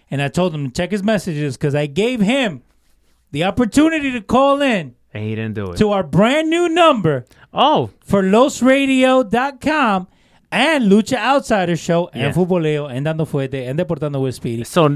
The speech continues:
Speaker 1: And every show under Los Radio.
Speaker 2: Mm-hmm.
Speaker 1: What's the number, Mario?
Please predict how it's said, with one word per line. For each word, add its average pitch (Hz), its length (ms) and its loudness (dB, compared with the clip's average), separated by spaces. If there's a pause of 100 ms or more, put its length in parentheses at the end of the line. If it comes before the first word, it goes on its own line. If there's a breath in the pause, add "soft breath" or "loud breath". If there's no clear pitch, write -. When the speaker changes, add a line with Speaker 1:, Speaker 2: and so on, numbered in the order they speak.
(120)
Speaker 1:
And 139 180 -6
every 254 240 2
show 240 260 4
under 196 200 0
Los 214 280 2
Radio. 180 680 0
Speaker 2:
Mm-hmm. 127 260 -6 (420)
Speaker 1:
What's 202 180 -4
the 247 80 -2
number, 104 260 -6
Mario? 85 260 -14